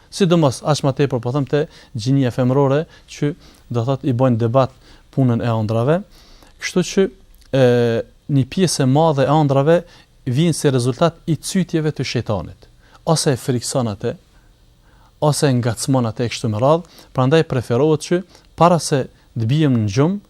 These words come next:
ta e bëjmë, e, dhikrin e gjumit, ose lutjet e, e gjumit, që, do thot, para gjumit është mirë që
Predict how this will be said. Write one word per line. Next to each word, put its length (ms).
ta 140
e 80
bëjmë, 260
e, 160
dhikrin 440
e 120
gjumit, 440
ose 360
lutjet 500
e, 200
e 160
gjumit, 320
që, 160
do 160
thot, 100
para 240
gjumit 460
është 280
mirë 380
që 180